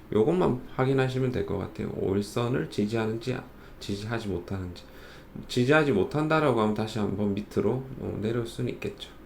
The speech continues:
하여튼 그것을 좀 체크할 필요는 있겠고. 자, 어쨌든 뭐 에스케이씨도 오늘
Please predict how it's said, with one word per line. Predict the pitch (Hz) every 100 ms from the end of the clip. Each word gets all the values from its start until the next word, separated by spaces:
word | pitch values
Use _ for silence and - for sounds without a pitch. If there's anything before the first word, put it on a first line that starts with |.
| - - - - -
하여튼 | - - -
그것을 | 104 113 120 120 120 117 147 135
좀 | 110 107
체크할 | - 131 120 104
필요는 | 131 127 117
있겠고. | - - - - 98 156 180 - - - - - - - - - -
자, |
어쨌든 | 123 143 135 143
뭐 | 135 120 117
에스케이씨도 | 135 135 - 156 135 - 127 123
오늘 | 127 135 127 123 120 120 120